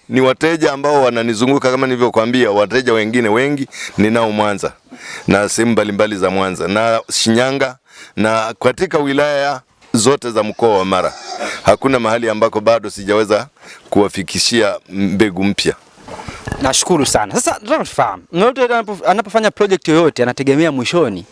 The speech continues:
Speaker 2: apate faida. Mwanzo-, mwanzoni umegusia kwamba soko lipo. Je, faida ipo kwenye ufugaji wa nguruwe?
Speaker 1: Ndio. Faida ninayo. Kwa sababu kwa mfano, kama hawa ambao sasa hivi nimesema hapa wana, wako mia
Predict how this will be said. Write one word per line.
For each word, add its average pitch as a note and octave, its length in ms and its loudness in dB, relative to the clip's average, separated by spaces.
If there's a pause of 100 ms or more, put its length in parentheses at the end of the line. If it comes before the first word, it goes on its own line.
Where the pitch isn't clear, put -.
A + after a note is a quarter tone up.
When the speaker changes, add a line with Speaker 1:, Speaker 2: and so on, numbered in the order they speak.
Speaker 2:
apate A2+ 560 0
faida. A2+ 400 -4 (320)
Mwanzo-, D3 320 4
mwanzoni A3+ 320 0
umegusia F#3 440 0
kwamba F3 220 -2
soko E3 260 0
lipo. B2+ 300 -2 (360)
Je, C#3 300 2 (600)
faida G#3 360 2
ipo G3+ 220 -2
kwenye E3+ 180 2
ufugaji F3 340 0
wa E3 80 2
nguruwe? D#3+ 320 -4 (240)
Speaker 1:
Ndio. B2 380 2 (920)
Faida D#3 300 2
ninayo. C3 380 -2 (560)
Kwa A#2 120 4
sababu C#3 380 -2
kwa A#2+ 120 2
mfano, A#2 420 -2 (500)
kama D3 260 2
hawa D3 240 2
ambao C3+ 280 0
sasa A#2 240 -2
hivi C3 140 2
nimesema A#2+ 440 0
hapa G#2+ 180 0
wana, G#2 300 2
wako B2+ 260 0
mia B2 300 0